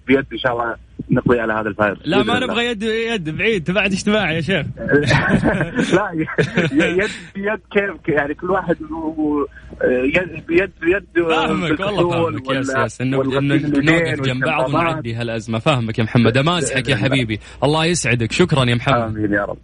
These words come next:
Speaker 1: آمين.
Speaker 2: حياك
Speaker 1: شاكر
Speaker 2: الله
Speaker 1: لك.
Speaker 2: يا حبيبي،
Speaker 1: شكرًا
Speaker 2: أهلا
Speaker 1: لك.
Speaker 2: وسهلا. هلا يا محمد. يا جماعة، هذا اللي قاعد أقول لكم قبل كم يوم، ترى المجتمع الطبي قاعد يعاني. في ناس، أنت، أنت قاعد مع أهلك يوميًا، في أطباء ما شافوا أهاليهم من بداية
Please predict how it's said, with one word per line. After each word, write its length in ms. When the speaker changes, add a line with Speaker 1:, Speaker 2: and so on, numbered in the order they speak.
Speaker 1:
آمين. 380
Speaker 2:
حياك 120
Speaker 1:
شاكر 240
Speaker 2:
الله 140
Speaker 1:
لك. 60
Speaker 2:
يا 80
حبيبي، 420
Speaker 1:
شكرًا 140
Speaker 2:
أهلا 80
Speaker 1:
لك. 80
Speaker 2:
وسهلا. 500
هلا 100
يا 80
محمد. 480
يا 60
جماعة، 420
هذا 200
اللي 120
قاعد 200
أقول 300
لكم 240
قبل 220
كم 160
يوم، 180
ترى 260
المجتمع 600
الطبي 380
قاعد 320
يعاني. 540
في 360
ناس، 340
أنت، 140
أنت 300
قاعد 200
مع 140
أهلك 300
يوميًا، 420
في 180
أطباء 380
ما 140
شافوا 280
أهاليهم 380
من 60
بداية 220